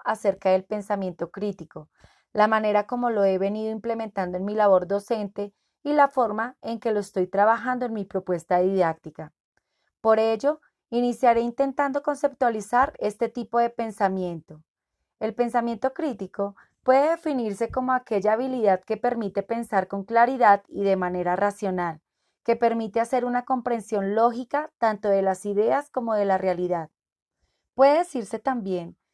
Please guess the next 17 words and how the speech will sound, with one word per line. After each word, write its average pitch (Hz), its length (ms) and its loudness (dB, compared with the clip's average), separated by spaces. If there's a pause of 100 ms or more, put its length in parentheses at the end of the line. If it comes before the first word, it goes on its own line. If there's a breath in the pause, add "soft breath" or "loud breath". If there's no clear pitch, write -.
(160)
que 233 80 0
el 233 100 -2
pensamiento 226 680 -2
crítico 208 680 -4 (220 soft breath)
es 226 160 2
la 269 140 4
capacidad 262 580 0
que 226 160 -2
tiene 247 260 -2
un 247 100 -2
individuo 262 680 -2
para 247 180 2
interpretar 220 760 0
y 311 80 -8
cuestionar 202 560 -2
diferentes 208 540 -4
situaciones 254 720 -4